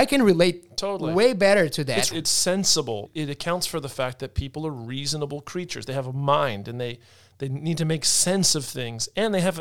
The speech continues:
Speaker 2: emotions. And if you can speak to their mind and emotions with the doctrines of Scripture, now I think you, it inspires appreciation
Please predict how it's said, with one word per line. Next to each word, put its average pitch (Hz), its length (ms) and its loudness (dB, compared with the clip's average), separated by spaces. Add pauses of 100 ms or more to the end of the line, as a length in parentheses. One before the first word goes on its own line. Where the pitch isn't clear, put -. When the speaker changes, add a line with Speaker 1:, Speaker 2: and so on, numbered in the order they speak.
Speaker 2:
emotions. 147 640 2 (220)
And 151 100 0
if 139 140 -6
you 147 120 -8
can 147 60 -4
speak 202 440 0
to 156 100 -6
their 147 160 0
mind 147 520 -2
and 135 140 -2
emotions 131 720 0 (260)
with 196 220 0
the 202 60 2 (200)
doctrines 156 380 2
of 135 80 -4
Scripture, 139 580 -2 (500)
now 156 400 2
I - 20 -2
think 180 220 -2 (160)
you, 135 160 -10 (240)
it 147 120 -6 (140)
inspires 147 920 -2 (460)
appreciation 131 1000 -2